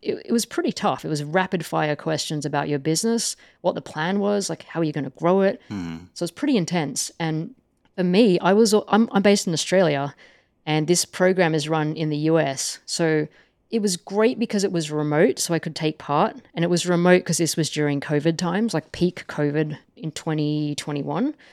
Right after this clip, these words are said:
Speaker 1: But I was waking up at four thirty in the morning so I could pitch investors at five A M my time. It was definitely not easy. I was pretty tired. I, <laughs> I think you,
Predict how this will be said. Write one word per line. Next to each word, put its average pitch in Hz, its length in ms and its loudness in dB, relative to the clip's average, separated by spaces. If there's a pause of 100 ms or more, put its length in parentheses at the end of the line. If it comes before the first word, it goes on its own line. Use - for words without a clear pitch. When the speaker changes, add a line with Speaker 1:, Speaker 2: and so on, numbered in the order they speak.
(420)
Speaker 1:
But 156 140 -2
I 170 120 6
was 202 180 6
waking 185 360 2
up 165 160 0
at - 120 -8
four 180 360 2
thirty 170 500 2
in 160 100 -2
the 147 80 -2
morning 151 720 -2 (360)
so 175 160 -2
I 160 80 2
could 156 200 -8
pitch - 260 -4
investors 151 540 -2
at - 140 -12
five 151 320 -2
A 143 180 0
M 156 140 -2
my 143 220 -2
time. 196 420 -4 (500)
It 240 60 -6
was 208 200 0
definitely 196 420 -2
not 165 260 -2
easy. 147 440 -4 (160)
I 160 80 -6
was 180 200 -6
pretty 185 720 -8 (160)
tired. 151 640 -6 (360)
I, 185 80 -4 (500)
<laughs> - 60 -8
I 196 60 -2
think 214 200 0
you, 226 100 2